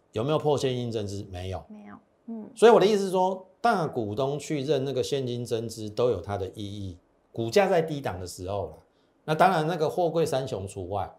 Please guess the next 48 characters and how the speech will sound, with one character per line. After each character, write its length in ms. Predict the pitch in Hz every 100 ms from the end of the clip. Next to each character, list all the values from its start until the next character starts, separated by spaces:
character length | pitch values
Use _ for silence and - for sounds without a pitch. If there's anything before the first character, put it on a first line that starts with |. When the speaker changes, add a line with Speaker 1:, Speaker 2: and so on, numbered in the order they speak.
| _ _ _ _
Speaker 1:
阳 140 | 123
明 200 | 151 143
的 100 | 147
现 160 | 147 170
金 140 | 160
增 100 | 156
资 140 | 147 156
一 180 | 156 143
八 240 | 135 135
二 100 | 143
破 300 | - 139 110
了 80 | 87
嘛， 120 | 82 104
因 80 |
为 240 | 151 180 - - _ _ -
它 80 |
涨 240 | 190 131 101
了 60 |
十 280 | 101 - 107
倍、 220 | 113 143
二 100 | 131
十 140 | 120 104
倍， 340 | 101 110 82 - _ _ _ _ _ _ _
哦， 200 | - 101 98
人 140 | 131
家 340 | 147 147 156 151 - -
搞 140 | 104
不 80 | 139
好 100 | 120 -
利 100 | 143
用 180 | 143 135
现 160 | 131
金 160 | 123 120
增 220 | 113 117
资 160 | 110 110
出 260 | - 110
货 220 | 101 107 82
不 200 | - 92
一 100 | 85
定， 200 | 98 - _ _ _
可 140 | -
是 140 | 135 202
是 200 | 208 220 -
在 200 | - 214
低 440 | 170 - 170 165
档 280 | 170 120 90 90
的， 140 | 98
我， 240 | 98 95